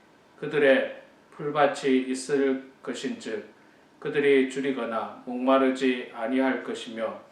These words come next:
더위와 햇빛이 그들을 상하지 아니하리니, 이는 그들을 긍휼히 여기는 이가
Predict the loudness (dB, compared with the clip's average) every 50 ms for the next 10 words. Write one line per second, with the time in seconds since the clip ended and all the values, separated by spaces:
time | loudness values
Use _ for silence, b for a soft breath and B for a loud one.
0 | b b b b _ -2 2 2 4 4 6 6 6 6 4 4 2 0 -4 -6
1 | -4 -2 -2 -2 -2 -4 -6 -6 -6 -6 -8 -8 -6 -4 -2 -2 -2 -2 -2 -4
2 | -6 -6 -8 -4 -2 -2 -2 -2 -2 -2 0 0 0 0 -2 -6 B B B B
3 | B B B -6 -4 0 2 2 4 4 2 0 -2 -4 -6 -8 -10 -10 -10 -8
4 | -4 0 0 0 0 -2 -2 -2 0 0 2 2 2 0 0 -2 -6 -6 -4 -4
5 | 0 2 2 2 2 0 -2 -2 -4 -4 -2 -4 -6 -6 -6 -4 -4 -4 -4 -6
6 | B